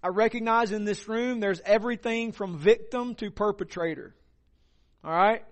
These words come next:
And, and, and when I say that, I don't mean that to the harshest extreme. And I also don't wanna minimize it either. Okay? But what we want to do is recognize that in the kingdom of God,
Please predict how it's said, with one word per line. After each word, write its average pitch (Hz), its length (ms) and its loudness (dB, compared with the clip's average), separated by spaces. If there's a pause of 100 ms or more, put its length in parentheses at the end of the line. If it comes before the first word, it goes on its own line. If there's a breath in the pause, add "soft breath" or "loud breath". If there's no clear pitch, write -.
(380 soft breath)
And, 202 320 -2
and, 196 440 -2
and 185 140 -6
when 190 100 0
I 185 60 4
say 233 260 4
that, 202 200 8
I 208 40 6
don't 214 160 -2
mean 214 180 -2
that 208 200 0
to 185 60 -4
the 175 80 2
harshest 196 520 0
extreme. 240 680 -4 (800 soft breath)
And 269 100 -4
I 269 40 2
also 262 280 2
don't 254 140 0
wanna 262 140 0
minimize 202 640 4
it 208 80 2
either. 208 480 4 (580)
Okay? 214 400 4 (340 loud breath)
But 214 120 2
what 247 160 6
we 247 80 2
want 294 320 4
to 240 100 -2
do 180 300 2
is 165 160 0
recognize 202 600 4
that 196 60 -2
in 208 60 -2
the 196 80 -2
kingdom 294 500 -2
of 233 160 -8
God, 151 540 -2